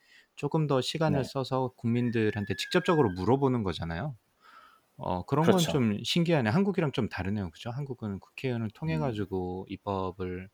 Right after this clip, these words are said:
Speaker 1: 해서 통과를 시키는데, 이렇게 실제 주민들의 의견을 직접적으로 물어봐서, 뭐, 그게 어떻게 제가 임플리멘테이션이 되는지는 뒤에는 잘 모르겠지만, 그걸 일단 묻는 것만으로 해도,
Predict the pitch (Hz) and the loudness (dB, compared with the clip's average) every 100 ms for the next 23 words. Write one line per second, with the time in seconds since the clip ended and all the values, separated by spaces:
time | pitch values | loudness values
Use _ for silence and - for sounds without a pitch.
0 | _ _ - 107 - 101 127 131 104 - | _ _ -8 -6 -4 -6 -4 -2 -2 -4
1 | - 113 82 80 95 87 95 92 - 98 | -2 -2 -2 -6 -8 -6 -6 -8 -8 -8
2 | 90 85 _ _ - 151 - 143 - 127 | -8 -8 _ _ -4 -4 0 -2 0 2
3 | 135 127 95 - _ _ 107 110 101 98 | 2 2 -2 -4 _ _ -6 -2 0 0
4 | 98 95 92 101 98 87 - - - 143 | 0 0 0 -2 -2 -4 -6 -4 0 2
5 | 117 92 95 107 104 87 113 151 - _ | 2 0 0 0 0 -2 -6 -6 -8 _
6 | _ _ _ - 98 87 123 131 107 98 | _ _ _ -6 -4 0 4 8 8 6
7 | 170 - 180 170 151 117 - 165 _ _ | 2 4 8 10 10 6 2 -14 _ _
8 | - 107 101 95 95 - 110 139 123 113 | -4 0 2 2 0 -2 -2 0 0 2
9 | 127 120 113 104 95 95 - 92 90 92 | 0 2 0 0 -2 -6 -4 -4 -2 -4
10 | 87 - 95 95 - 92 87 95 104 - | -6 -4 -2 -2 -4 -4 -4 -4 -6 -6
11 | 95 95 90 _ - - - 110 107 110 | -4 -6 -6 _ -20 -20 -2 4 4 6
12 | 135 95 101 107 160 185 170 147 117 104 | 4 4 4 6 8 8 8 6 6 4
13 | 110 110 - 120 104 104 101 90 | 4 0 -2 -2 0 0 -2 -2